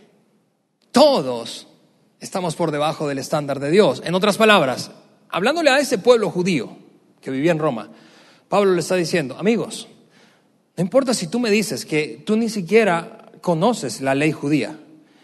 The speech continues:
y por lo tanto has violado la inmensa mayoría de los preceptos que están allí, o has cumplido quinientos noventa y nueve,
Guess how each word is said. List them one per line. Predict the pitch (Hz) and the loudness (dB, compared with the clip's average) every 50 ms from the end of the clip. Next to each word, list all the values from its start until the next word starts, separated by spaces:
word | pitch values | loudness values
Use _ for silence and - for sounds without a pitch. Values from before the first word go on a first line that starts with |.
| _ _ _ | _ _ _
y | - 123 | -14 -10
por | - 143 | -6 -4
lo | 135 135 | -4 -2
tanto | 139 185 180 180 | -2 -2 -2 -2
has | 170 143 | -2 0
violado | 151 165 160 151 165 175 175 165 | 0 0 0 2 2 0 0 0
la | 151 143 | -2 -4
inmensa | 147 160 160 - 160 | -6 -8 -8 -6 -6
mayoría | 151 147 139 131 147 170 160 | -4 -4 -4 -4 -4 -4 -2
de | 131 | -2
los | 120 117 113 - - | -4 -6 -6 -8 -10
preceptos | - - - - - 160 - - 123 - | -10 -8 -6 -4 -2 -4 -4 -4 -8 -10
que | - 113 | -10 -10
están | - 139 139 | -10 -6 -6
allí, | 131 135 160 156 - - - - - - _ _ _ _ _ _ _ _ _ _ _ _ _ | -4 -4 -4 -4 -6 -8 -14 -20 -20 -20 _ _ _ _ _ _ _ _ _ _ _ _ _
o | - 160 185 | -4 -2 -2
has | 190 - | -2 -2
cumplido | - 208 165 156 202 220 220 220 220 208 220 | -2 -4 -4 -2 0 0 2 4 2 2 2
quinientos | - 202 185 180 185 196 202 226 220 190 | 0 -4 -2 -2 -2 -2 -2 -4 -6 -6
noventa | 196 165 147 143 123 107 127 127 | -6 -6 -6 -6 -6 -8 -10 -10
y | 123 | -8
nueve, | 120 127 131 120 104 - - - | -8 -10 -10 -12 -14 -16 -18 -20